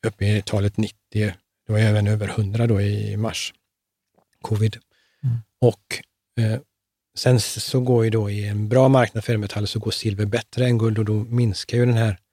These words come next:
Speaker 1: kvoten och så går det neråt, neråt, neråt, neråt. Och sen historiskt så brukar det, om man nu tittar bakåt, kanske vända vid trettio till ett.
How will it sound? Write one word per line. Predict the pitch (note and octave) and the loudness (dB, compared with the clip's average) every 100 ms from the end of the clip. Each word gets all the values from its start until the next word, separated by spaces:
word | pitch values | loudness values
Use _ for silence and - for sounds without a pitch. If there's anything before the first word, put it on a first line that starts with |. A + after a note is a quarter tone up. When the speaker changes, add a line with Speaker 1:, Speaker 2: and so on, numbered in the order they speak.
| _ _ - | _ _ -6
Speaker 1:
kvoten | G#2+ - G#2 | -6 -2 -2
och | G#2 | -2
så | - | 0
går | A2 A2 | 2 2
det | G#2 | 4
neråt, | G#2+ G#2 G#2 A2 | 2 2 0 -2
neråt, | G2+ G2+ | -2 -2
neråt, | G#2 G2 | -4 -2
neråt. | G2+ G#2+ C3 | 0 0 -2
Och | - - | -2 -4
sen | G#2+ G#2 _ _ - | -4 -6 _ _ -6
historiskt | A#2+ - B2+ G#2 G#2+ - - | -4 2 4 4 0 -2 -8
så | - A2+ - _ _ _ _ _ _ _ - | -4 -4 -4 _ _ _ _ _ _ _ 0
brukar | B2 A#2+ | 4 4
det, | A#2 G#2+ _ - | 4 2 _ -2
om | |
man | A#2 | -2
nu | G#2 | -2
tittar | - A2 | -6 -4
bakåt, | G#2+ G2 A2 - _ _ _ | -4 -6 -12 -20 _ _ _
kanske | - A#2+ A#2 | -2 2 4
vända | A2+ G#2 | 4 2
vid | G2+ G#2 - _ - | 0 -2 -4 _ -4
trettio | A2+ - C3 | -4 0 0
till | - B2 | 2 0
ett. | - | -2